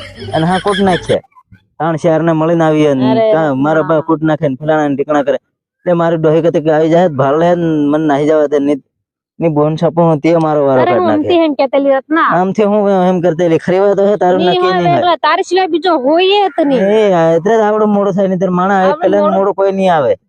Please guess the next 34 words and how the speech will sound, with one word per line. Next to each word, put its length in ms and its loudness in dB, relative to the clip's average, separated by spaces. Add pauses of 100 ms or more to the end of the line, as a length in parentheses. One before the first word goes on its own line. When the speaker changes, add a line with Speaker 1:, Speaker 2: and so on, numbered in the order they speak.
(540)
Speaker 2:
અરે 160 0
મારે 180 0
બીજું 220 -2
કામ 260 -2
હતું 160 -2
એટલે 120 0
હું 100 0
કોઈ 300 0
નહીં 160 2
મળે, 140 2
તારી 200 0
Speaker 1:
હમ. 60 -4
Speaker 2:
સિવાય 140 0
મારે 160 0
કોઈ 200 0
હોય 400 2
જ 80 -4
નહીં. 260 -10
Speaker 1:
એક 280 -2
એ 320 2
તે 220 -2
કહેવાનો 460 2
ખાલી 260 0
મન 180 0
ના 240 0
હે, 120 2 (340)
માર 360 0
બેર 240 2
ભાળે 220 0
કાઢે 200 0
Speaker 2:
નહીં, 120 0
Speaker 1:
નાહી 200 0
જવા 180 2
દે. 120 0